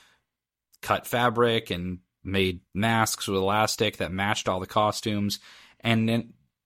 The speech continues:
and it ended up not even, it, it wasn't even bad. It was something that the audience members said, "Ah, you know what? It was kinda weird to see at first, but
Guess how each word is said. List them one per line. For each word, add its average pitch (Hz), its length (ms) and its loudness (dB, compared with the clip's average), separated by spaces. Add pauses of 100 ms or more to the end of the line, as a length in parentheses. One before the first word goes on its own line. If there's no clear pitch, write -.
and 127 160 0
it 156 40 4
ended 175 180 2
up 156 100 0
not 151 180 4
even, 139 400 0 (400)
it, 110 220 -4
it 123 160 2
wasn't 139 280 2
even 143 140 2
bad. 120 340 2
It 92 60 -4
was 101 140 -2
something 117 300 0
that 110 140 0
the 107 120 2
audience 113 260 2
members 107 300 2
said, 98 160 2
"Ah, 110 140 4
you 107 140 4
know 113 120 2
what? 110 120 4
It 104 40 2
was 101 100 2
kinda 117 220 0
weird 104 300 2
to 98 60 -2
see 98 220 2
at 82 80 -6
first, 131 420 2
but 98 240 0